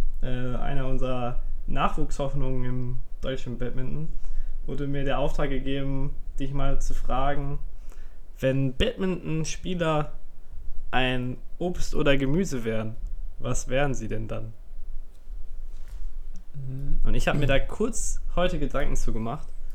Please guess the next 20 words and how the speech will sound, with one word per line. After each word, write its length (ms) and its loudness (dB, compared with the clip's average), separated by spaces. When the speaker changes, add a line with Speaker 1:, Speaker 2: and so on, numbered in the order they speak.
Speaker 1:
Und, 400 -6
äh, 400 0
ja. 380 -8
Ich 180 -6
hab 280 0
mir 140 -4
auf 100 -4
jeden 100 -4
Fall 140 -4
gedacht, 220 -4
es 120 -8
muss 180 -6
was 160 -4
Fruchtiges 520 -6
sein. 320 -6
Äh, 500 -6
weil 200 -8
irgendwie 640 -8
fruchtig, 720 -8
Action, 580 -8